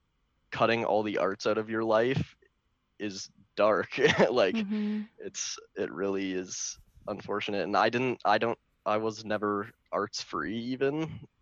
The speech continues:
Speaker 1: but I just increased the load. And this, like, this quarantine has allowed me to,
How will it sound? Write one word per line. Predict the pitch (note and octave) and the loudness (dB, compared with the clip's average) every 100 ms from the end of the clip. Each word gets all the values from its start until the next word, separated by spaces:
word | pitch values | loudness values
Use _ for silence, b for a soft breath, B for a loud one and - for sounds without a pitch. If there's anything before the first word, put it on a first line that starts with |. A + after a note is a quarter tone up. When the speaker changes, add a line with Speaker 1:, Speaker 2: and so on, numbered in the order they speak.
| _ - - | _ -20 -6
Speaker 1:
but | G#2 G2 - | 0 0 0
I | G2+ | -2
just | G2 G2 - | -2 -6 -6
increased | G#2 G2+ A2 G2+ - | -8 -6 -6 -6 -6
the | G2+ | -6
load. | G2 G2 F#2 | -2 -2 -2
And | G2 G2+ | -4 -4
this, | G#2+ - | -4 0
like, | G#2 F#2 _ b b b - | -2 -2 _ b b b -6
this | - | -6
quarantine | - F2+ G#2 A#2 C3+ B2+ | -6 -2 -2 -2 -6 -4
has | A#2+ | -4
allowed | G#2+ G2+ G2+ G2 | -2 -2 -2 -4
me | G#2 G2+ - | -8 -10 -6
to, | G#2+ G2+ | -6 -6